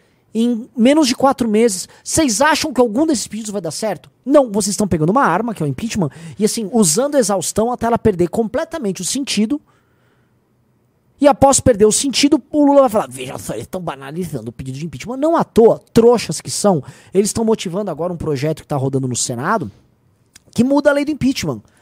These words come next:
para desbanalizar o pedido de impeachment e dificultar o pedido de impeachment de andar. Aí, parabéns, parabéns às crianças que tocam a oposição ao P T,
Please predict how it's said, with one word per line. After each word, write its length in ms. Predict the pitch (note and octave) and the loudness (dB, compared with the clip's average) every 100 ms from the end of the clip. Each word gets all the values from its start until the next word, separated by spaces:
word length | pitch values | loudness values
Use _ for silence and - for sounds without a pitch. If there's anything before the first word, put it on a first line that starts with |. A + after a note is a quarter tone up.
| _ - | _ -2
para 180 | G#3 F#3+ | 2 2
desbanalizar 920 | G3 B3+ G#3 B3+ B3+ B3+ F3+ G#3+ A3+ | 4 2 2 0 2 0 0 0 0
o 40 | |
pedido 280 | G3 E3+ F3 | -4 -8 -8
de 80 | E3 | -10
impeachment 380 | F3+ G#3 A3+ A3+ | -10 -8 -4 -2
e 20 | |
dificultar 640 | B3 - C#4+ D4 C4 B3 | -2 -2 -2 -2 2 2
o 40 | B3+ | 2
pedido 240 | A3 G#3 | -2 -4
de 80 | G#3+ | -8
impeachment 360 | G#3+ - A3+ | -8 -6 -6
de 80 | G#3+ | -4
andar. 280 | A#3+ G3 F#3+ _ - _ - | 0 0 -2 _ -20 _ -6
Aí, 160 | E4+ | -6
parabéns, 640 | F4 F4+ F#4 D#4+ C#4+ C#4+ - - _ _ - - _ | -2 0 0 2 0 -2 -10 -12 _ _ -18 -18 _
parabéns 460 | C#4+ E4 C4+ B3 - - | -4 -2 0 0 -4 -8
às 160 | A#3 | -8
crianças 760 | - B3+ A#3+ B3+ C#4+ A#3 D#3+ C3+ | -2 0 2 2 2 0 -2 -4
que 100 | - | -6
tocam 340 | - D#3+ D3+ D3+ | -2 -2 0 -2
a 60 | |
oposição 460 | C3+ C#3+ A#2+ - C#3 | 0 -2 -4 -6 -6
ao 100 | A#2+ | -6
P 140 | G#2+ | -6
T, 260 | - G3 | 2 2